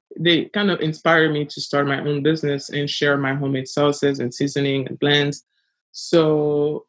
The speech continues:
yes, you know, I was just getting a lot of questions, especially with my TikTok videos. You know, they'll ask me, "How did you do this?" And I also did this, I mean, my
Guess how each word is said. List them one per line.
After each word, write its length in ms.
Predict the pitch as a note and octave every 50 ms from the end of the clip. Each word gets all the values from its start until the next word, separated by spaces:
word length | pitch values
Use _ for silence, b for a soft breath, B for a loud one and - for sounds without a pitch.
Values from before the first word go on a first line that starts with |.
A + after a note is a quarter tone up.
| _ _ _ _ _ _ _
yes, 600 | - E3 D#3 - F#3+ G3+ G3 F3 E3 D3+ D3+ - - - -
you 120 | - F#3 F3
know, 100 | F3 E3+
I 40 |
was 180 | E3+ E3+ E3+ D#3+
just 180 | F3 F#3+ F3+ -
getting 220 | F3 E3+ F3 E3+
a 40 | D#3+
lot 160 | D#3+ E3 D#3+
of 140 | D#3 D#3+ D#3
questions, 360 | - G3+ G3+ G3+ - G3 F#3
especially 500 | E3+ D#3+ - - F3+ E3+ - F3+ E3 E3+
with 180 | D#3+ D#3 D3+ D3+
my 120 | D3 D3
TikTok 380 | D3 - E3+ E3 - E3 D#3+ D#3
videos. 840 | - F3 F3 F3 E3+ E3+ E3+ E3 E3 D#3+ D#3+ E3 E3+ E3 D#3+ - - _ _ -
You 100 | G3 E3
know, 200 | D#3 D3+ D#3 D#3
they'll 180 | D#3 D3+ D#3
ask 300 | D3+ D3+ D3+ D3+ - -
me, 320 | D#3 D3+ D3 D3 D3 D3 D3+
"How 140 | - D3+ D3
did 180 | C#3+ D3 D3 C#3+
you 60 | C3+
do 180 | C3+ - C#3 C#3
this?" 600 | D#3 G3+ G3+ G3 F#3+ F#3+ F#3+ F#3+ F#3+ - - _ _ _ _ _ _ _ _ _ -
And 200 | G#3 G#3+ A3+ A3+
I 100 | A3+ G#3
also 720 | F3+ A3+ C4 B3+ - - - B3+ A#3+ A#3+ A#3+ A3+ A#3+ - E3 D#3+
did 260 | D#3+ F#3 F#3 F3+ F3+
this, 500 | F3+ F#3 F3+ F3+ F3+ F3+ - - - - -
I 40 | E3
mean, 240 | E3 D#3+ D#3 D3+ D#3
my 300 | D#3+ D3+ D3+ D3+ D3+